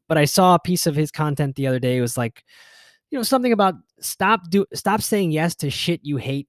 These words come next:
You know, stop, stop saying yes and showing up to things that you just don't actually want to do. Um, and just, and if you keep doing that and you keep holding on,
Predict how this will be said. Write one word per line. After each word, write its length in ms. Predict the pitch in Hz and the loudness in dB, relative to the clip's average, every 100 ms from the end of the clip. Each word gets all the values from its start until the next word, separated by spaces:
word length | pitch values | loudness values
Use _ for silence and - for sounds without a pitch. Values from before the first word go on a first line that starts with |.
| _ _ _ - | _ _ _ -8
You 100 | 147 | -6
know, 80 | |
stop, 320 | 131 - 175 170 | -4 0 0 -2
stop 420 | - - 170 175 | -8 -6 -4 -2
saying 280 | - 165 147 | -2 -2 0
yes 240 | 143 - | 0 -2
and 80 | 135 | -4
showing 260 | - 139 | 0 0
up 80 | 139 - | 0 -4
to 80 | |
things 260 | 135 147 147 | -2 -2 0
that 100 | 143 | -2
you 100 | 151 | -4
just 220 | 151 156 | -4 -2
don't 220 | - 147 - | 0 -2 -2
actually 380 | 143 - 143 | -4 -4 -6
want 320 | 139 120 131 135 | -6 -4 -6 -8
to 100 | 113 | -12
do. 380 | 110 120 196 - _ _ _ _ _ _ | -6 -2 -4 -6 _ _ _ _ _ _
Um, 540 | 131 131 120 110 110 117 _ _ _ _ _ _ _ - | -2 0 -2 -4 -10 -18 _ _ _ _ _ _ _ -8
and 100 | 135 | -2
just, 320 | 202 - - _ | -2 -2 -8 _
and 260 | 151 151 147 _ | -4 -4 -8 _
if 220 | 165 170 | -8 -4
you 80 | 180 | -6
keep 320 | - 233 247 | -4 -2 -2
doing 260 | 156 214 185 | 0 0 2
that 120 | 127 | 0
and 80 | 135 | -2
you 60 | 139 | -2
keep 220 | 196 185 | -4 -6
holding 600 | - 214 233 254 262 220 | -2 4 4 6 4 0
on, 640 | 151 190 170 131 135 151 | 0 0 0 -2 -4 -8